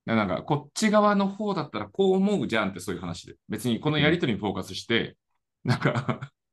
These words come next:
Speaker 2: はいはい。
Speaker 1: あの、
Speaker 2: メッセンジャーの話じゃなくてね。
Speaker 1: 女子、女子が、あの、女子のせい、女子がどうこう言っちゃうとあれだけど、なんか、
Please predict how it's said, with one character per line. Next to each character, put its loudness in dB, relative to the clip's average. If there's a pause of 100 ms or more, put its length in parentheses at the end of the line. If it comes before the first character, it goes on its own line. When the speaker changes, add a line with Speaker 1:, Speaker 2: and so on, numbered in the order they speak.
Speaker 2:
は 2
い 4
は 4
い。 -2
Speaker 1:
あ -2
の、 6
Speaker 2:
メ 6
ッ 2
セ 4
ン 6
ジ 6
ャ -
ー 4
の 6
話 4
じ 0
ゃ 4
な 4
く -18
て -4
ね。 -4 (120)
Speaker 1:
女 0
子、 -2
女 4
子 2
が、 2 (380)
あ -10
の、 -12 (360)
女 0
子 -4
の -4
せ 2
い、 0
女 2
子 0
が -2
ど -4
う -8
こ -8
う -6
言 -8
っ -16
ち -10
ゃ -6
う -10
と -12
あ -10
れ -10
だ -14
け -20
ど、 -16 (600)
な -8
ん -12
か、 -16